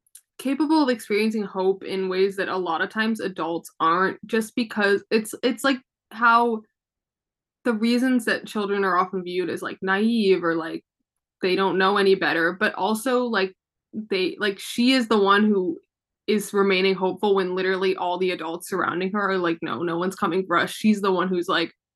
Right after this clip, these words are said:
"We still have a chance to get out of here." Um, and that's, like, we see that across Star Wars with, like, when we do have young children as characters, which is why a lot of times I wish we had more of that, because what a lot of people are like, "Oh, they're, like,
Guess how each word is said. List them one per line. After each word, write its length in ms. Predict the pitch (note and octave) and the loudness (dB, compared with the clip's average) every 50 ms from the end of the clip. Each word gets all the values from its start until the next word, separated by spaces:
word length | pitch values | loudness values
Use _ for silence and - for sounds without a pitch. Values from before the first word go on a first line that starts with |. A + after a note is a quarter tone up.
| _ _ _ _ _ | _ _ _ _ _
"We 140 | G#3 G#3+ G#3+ | 0 0 0
still 200 | G#3+ - A3+ G#3+ | 2 2 2 2
have 120 | G3 F3+ | 2 2
a 60 | F3+ F3+ | 0 -4
chance 280 | - G3 F3+ F#3 - | -2 -4 -4 -4 -6
to 80 | - - | -10 -4
get 140 | - F3+ F3 | -2 2 4
out 200 | E3 E3+ D#3+ - | 4 4 4 2
of 60 | F#3 | 0
here." 300 | - F3 D#3+ C#3+ - - | 0 0 0 0 -2 0
Um, 460 | - G3+ G3 F#3 F3+ E3+ E3 F#3 F#3+ - _ _ _ _ _ _ _ _ _ _ _ _ _ _ _ _ _ _ _ _ - | 2 4 4 4 4 2 -2 -6 -8 -12 _ _ _ _ _ _ _ _ _ _ _ _ _ _ _ _ _ _ _ _ 0
and 160 | A#3 B3 B3 | 0 2 4
that's, 300 | C4 D4 C#4+ A#3 - - | 4 4 4 2 2 0
like, 160 | C4 B3+ A3 | 0 0 0
we 220 | A3+ G#3+ B3 B3+ A#3+ | -4 -2 -2 -2 -2
see 220 | - - C4+ C#4+ | -2 0 0 0
that 360 | C4 B3 A#3 A3+ A3+ G#3+ - - _ _ _ | 2 2 2 4 2 2 0 -4 _ _ _
across 520 | A3 G#3 - - G#3+ G3+ G#3 G#3+ G#3+ - | -12 -12 -8 -4 0 0 0 0 -2 -4
Star 260 | - G3+ F3+ F#3 F#3 | -6 -4 -2 0 0
Wars 320 | G3 G#3 A3 A3 G#3+ G#3+ G#3 | 0 0 0 -2 -4 -2 -4
with, 160 | F#3+ F3+ F3+ | -6 -4 -4
like, 180 | F3 E3+ E3+ - | -6 -6 -6 -6
when 200 | E3+ F#3 F3+ F3 | -8 -6 -6 -4
we 160 | F3 F3 F3 | -4 -4 -4
do 220 | E3+ - F3 E3+ E3+ | -2 0 0 0 0
have 320 | F3 - E3+ E3+ F3 E3+ G3 | 2 0 0 0 0 -2 -4
young 260 | - F3+ E3+ E3+ F3+ F#3+ | -6 -4 -4 -4 -6 -6
children 360 | - F#3 E3 E3+ F3 F3+ F3 | -6 -6 -6 -4 -4 -4 -4
as 140 | D#3+ F#3 - | -4 -6 -6
characters, 480 | - F3+ D#3+ E3+ F#3+ G#3 A#3+ B3 A#3 | -4 -2 -2 -2 0 0 0 2 2
which 160 | G#3+ G3+ F#3 | 2 2 0
is 100 | G#3 G3 | 0 -2
why 200 | F#3+ E3+ E3 E3 | 0 2 2 2
a 80 | E3 F3 | 2 0
lot 180 | F3 E3+ E3 F3 | 0 0 -2 -2
of 100 | F3 - | -4 -4
times 180 | G3 F#3+ F#3 | -4 -4 -2
I 80 | F3 E3+ | -2 -4
wish 280 | - - F3+ F#3 - | -6 -6 -10 -12 -6
we 120 | - G#3+ F#3+ | -4 -2 -2
had 120 | F#3+ F#3 | 0 -2
more 300 | F3+ F3 E3 D#3+ F3+ G3+ | -2 -4 -4 -2 -2 -2
of 100 | A3 A3+ | -2 0
that, 300 | B3 C4+ C#4 C#4 A#3 G#3+ | 2 2 4 4 2 0
because 320 | A3+ A3 - G#3+ G3+ G3 G3 | -2 -2 0 0 -2 0 2
what 180 | F#3+ F#3 - | 0 0 2
a 60 | D#3 | 2
lot 180 | F#3 F#3 F3 F3+ | 0 2 2 0
of 80 | F#3 - | 0 -4
people 200 | _ _ F#3+ F#3 | _ _ -6 -4
are 60 | F3+ | -4
like, 180 | F3 - - - | -6 -6 -8 -6
"Oh, 240 | G3+ G#3 G#3 G#3 G3+ | -6 -4 -4 -4 -4
they're, 180 | G3+ G3 G3+ G3 | -4 -4 -2 -2
like, 220 | G3+ G3 F#3+ - | -2 -4 -4 -6